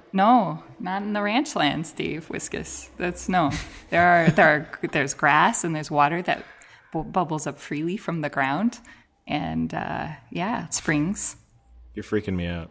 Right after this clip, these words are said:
Speaker 1: No, this happens about three hours north of Las Vegas.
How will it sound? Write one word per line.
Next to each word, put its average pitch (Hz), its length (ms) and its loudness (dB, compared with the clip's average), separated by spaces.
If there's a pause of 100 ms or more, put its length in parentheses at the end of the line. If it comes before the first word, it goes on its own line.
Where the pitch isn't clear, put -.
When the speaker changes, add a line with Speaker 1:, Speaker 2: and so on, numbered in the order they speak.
Speaker 1:
No, 170 340 -2
this 165 160 -6
happens 165 600 0
about 156 380 0
three 180 200 0
hours 185 320 2
north 185 220 -4
of 185 140 -6
Las 185 200 -4
Vegas. 185 520 -8